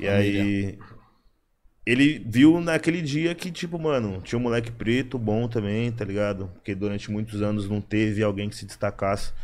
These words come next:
Speaker 1: Tinha uns caras que já tinha vindo, o M C da pá, mas não tinha uns moleque novo, tá ligado?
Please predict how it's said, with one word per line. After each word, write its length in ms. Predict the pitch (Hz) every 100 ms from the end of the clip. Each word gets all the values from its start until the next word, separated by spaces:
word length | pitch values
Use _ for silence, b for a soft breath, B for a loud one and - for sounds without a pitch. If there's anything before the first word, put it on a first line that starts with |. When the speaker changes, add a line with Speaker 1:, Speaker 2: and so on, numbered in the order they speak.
| B B B
Speaker 1:
Tinha 140 | 113
uns 100 | 113
caras 200 | 117 113
que 40 | 113
já 80 | 110
tinha 200 | 123 113
vindo, 420 | 104 113 127 120
o 60 | 110
M 120 | 104
C 360 | - 113 123
da 140 | 127 107
pá, 340 | - 107 117 B B B B
mas 200 | 110 113
não 100 | 123
tinha 180 | 120 135
uns 120 | 135
moleque 480 | 143 127 123 120 120
novo, 420 | 113 120 107 98
tá 140 | -
ligado? 420 | 98 101 98 92